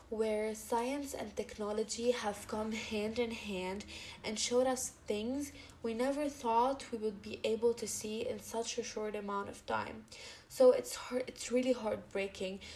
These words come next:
to see people dying from this virus with all of what science and technology have accomplished.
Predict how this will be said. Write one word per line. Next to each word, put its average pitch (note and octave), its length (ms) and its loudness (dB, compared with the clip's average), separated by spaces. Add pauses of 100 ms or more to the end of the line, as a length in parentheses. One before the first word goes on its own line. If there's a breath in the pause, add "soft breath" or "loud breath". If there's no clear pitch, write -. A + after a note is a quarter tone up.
(140 loud breath)
to A#3 100 -4
see A#3+ 180 -2
people C4 540 2
dying A3 440 -2
from G#3+ 300 -8
this G3+ 240 -4
virus G3+ 640 0 (800 loud breath)
with A3+ 360 4
all A3+ 200 2
of A#3+ 200 -2
what G#3 200 -2
science G#3+ 480 -4
and G3 200 -4
technology G#3 840 -2 (460 loud breath)
have G3+ 440 2
accomplished. - 1120 0